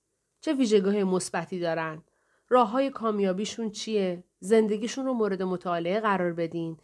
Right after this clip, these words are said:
زندگی نو-، نامشون رو بخونید. مجموعه‌ای از همهٔ عکس‌هاشون برام درست کنید. می‌تونید در ظرف پونزده روز این کارو بکنید؟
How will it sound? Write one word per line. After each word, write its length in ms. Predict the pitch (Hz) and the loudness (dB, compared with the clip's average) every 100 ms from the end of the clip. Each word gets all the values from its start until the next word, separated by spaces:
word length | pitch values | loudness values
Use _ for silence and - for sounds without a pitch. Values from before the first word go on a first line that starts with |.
| _ _ | _ _
زندگی 460 | - 202 190 175 190 | 0 2 4 4 2
نو-، 260 | 180 - | 2 0
نامشون 580 | 190 180 185 190 - 220 | 0 0 0 0 -2 0
رو 100 | 220 | 2
بخونید. 760 | 196 226 - 220 208 196 185 - _ _ _ _ _ | 4 2 0 -4 0 -2 -4 -14 _ _ _ _ _
مجموعه‌ای 500 | 254 254 226 247 269 | 0 0 2 0 2
از 160 | 254 247 | 0 -2
همهٔ 280 | 220 254 254 | 0 0 0
عکس‌هاشون 800 | 214 202 202 226 233 240 233 220 - _ _ _ | -2 -4 -6 -4 -2 -2 -4 -6 -16 _ _ _
برام 340 | 196 190 190 190 | 0 2 4 4
درست 320 | 175 170 - | 2 0 -4
کنید. 320 | 185 185 190 | -6 -6 -6
می‌تونید 320 | 285 285 330 | -6 0 2
در 180 | 254 240 | 4 2
ظرف 240 | 233 240 254 | 2 0 -2
پونزده 560 | - 233 214 220 208 | -4 -2 0 0 0
روز 180 | 226 226 | -2 -4
این 100 | 226 | -4
کارو 220 | 226 220 | -2 0
بکنید؟ 680 | 208 214 214 220 262 285 | -2 -2 -4 -4 -6 -10